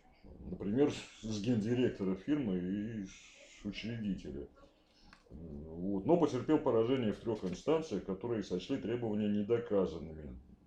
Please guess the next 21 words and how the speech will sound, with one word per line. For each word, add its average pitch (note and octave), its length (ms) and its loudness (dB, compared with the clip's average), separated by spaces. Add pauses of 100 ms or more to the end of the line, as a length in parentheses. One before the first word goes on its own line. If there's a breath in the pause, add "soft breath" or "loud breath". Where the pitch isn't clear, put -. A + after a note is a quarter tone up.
Но G#2 340 0
недавно B2+ 440 2
Верховный A2 520 -2
суд G2 320 -8
всё F#2 240 -4
это E2+ 260 -8 (540 soft breath)
переворошил, G#2+ 760 4
пересмотрел G2 840 0
и - 20 -2
решил, B2 380 -4
что C3 160 -6
платить G2 600 -2 (1600)
первым F#2+ 340 2
лицам G2+ 280 -2
компании G2 640 0 (160)
придётся G2 720 -2 (400)
за D#2 140 -10
свою E2+ 420 -4
ли, F#2+ 300 0
липу. G2 500 -2 (1400 loud breath)
Вот. B2 440 4